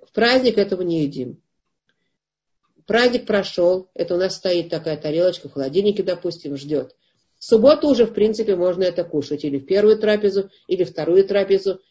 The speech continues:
или в третью трапезу. Рекомендуется лучше всего в третью трапезу.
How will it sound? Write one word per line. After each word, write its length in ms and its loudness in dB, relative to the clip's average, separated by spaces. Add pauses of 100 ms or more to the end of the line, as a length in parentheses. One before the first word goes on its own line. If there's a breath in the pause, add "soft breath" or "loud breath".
(120)
или 160 2
в 120 -6
третью 240 -4
трапезу. 440 -8
Рекомендуется 760 2
лучше 320 2
всего 460 0 (240 loud breath)
в 40 -20
третью 320 -2
трапезу. 640 -4